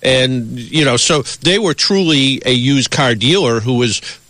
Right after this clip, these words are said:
you know, selling a, you know, half a dozen cars a year out of their house. And some of those cars could be pretty questionable. And, y-, y-,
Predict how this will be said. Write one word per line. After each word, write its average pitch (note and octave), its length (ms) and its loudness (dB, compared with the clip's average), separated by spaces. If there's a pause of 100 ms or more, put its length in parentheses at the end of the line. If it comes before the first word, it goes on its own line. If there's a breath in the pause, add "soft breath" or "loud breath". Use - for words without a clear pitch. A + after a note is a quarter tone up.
(200)
you B2+ 160 0
know, A#2 80 2
selling D3 420 0
a, A#2+ 220 0
you B2+ 140 -2
know, A2+ 100 2
half B2+ 240 0
a - 40 -4
dozen A#2+ 280 0
cars A#2+ 300 0
a A2+ 40 0
year A2 200 2
out G#2+ 100 2
of G#2 100 2
their A#2 120 2
house. D#3 580 -4
And C#3 140 2
some A#3+ 240 0
of D#4+ 60 0
those G3 180 0
cars C3 320 0
could C3+ 120 -2
be A#2 100 -2
pretty C3+ 220 -2
questionable. C#3 680 0 (300 loud breath)
And, F3 400 0 (280)
y-, - 160 -10
y-, F#3 360 -2